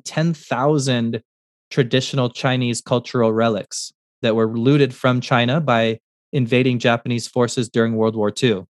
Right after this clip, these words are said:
And maybe troublingly, some of these have actually been labeled by the Tokyo National Museum as Japan's national treasures.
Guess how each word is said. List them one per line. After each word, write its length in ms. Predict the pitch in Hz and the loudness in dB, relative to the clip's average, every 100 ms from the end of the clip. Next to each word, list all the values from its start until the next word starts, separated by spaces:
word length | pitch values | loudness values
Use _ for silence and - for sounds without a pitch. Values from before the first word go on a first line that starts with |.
| _ _ _ _ _ | _ _ _ _ _
And 400 | 131 120 117 110 - - | 0 2 0 -4 -10 -6
maybe 300 | 135 139 139 | 0 2 0
troublingly, 720 | - 147 151 135 117 120 165 - _ _ - | 2 2 4 2 2 0 -2 -8 _ _ -6
some 220 | - 151 | 0 2
of 100 | 139 | 2
these 180 | 139 127 | 0 0
have 100 | 123 | 0
actually 320 | 123 - 131 | 0 0 -2
been 200 | 120 117 | 0 0
labeled 600 | 120 165 131 117 151 180 - _ _ | 2 2 2 0 0 -4 -8 _ _
by 260 | 127 120 123 | -2 2 2
the 120 | 120 | 0
Tokyo 360 | - 123 - 117 | 0 0 0 0
National 380 | 117 110 123 | 0 -2 -4
Museum 440 | 110 120 156 175 135 | -4 -2 0 2 0
as 340 | 131 120 110 - _ _ 123 | 0 -2 -2 -10 _ _ -4
Japan's 920 | 123 - - 185 165 135 131 117 - _ _ _ - | -2 -2 0 2 2 0 -4 -8 -14 _ _ _ -6
national 480 | 120 117 - 117 104 | -2 0 -2 -4 -4
treasures. 600 | - 101 - 104 - | -2 -4 -4 -12 -16